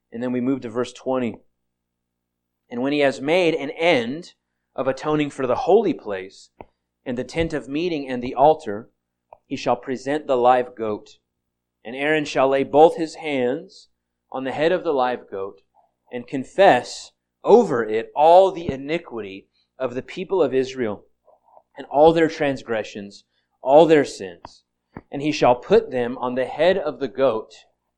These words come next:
and send it away into the wilderness by the hand of a man who is in readiness. The goat shall bear all their iniquities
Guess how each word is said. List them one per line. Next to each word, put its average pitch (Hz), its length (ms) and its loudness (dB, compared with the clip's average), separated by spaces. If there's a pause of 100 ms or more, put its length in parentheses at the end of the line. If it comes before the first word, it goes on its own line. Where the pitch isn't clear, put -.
(380)
and 113 80 -20
send 170 300 0
it 180 80 0
away 143 300 2
into 135 220 -4
the 120 100 -4
wilderness 110 580 -4 (240)
by 123 120 0
the 123 100 -2
hand 143 360 -4
of 127 100 -4
a 123 60 -4
man 117 520 -8
who 110 120 -10
is 107 120 -12
in 110 120 -8
readiness. 107 600 -8 (680)
The 117 80 -8
goat 143 320 2
shall 131 240 0
bear 131 540 2
all 160 400 6
their 147 180 0
iniquities 123 800 -8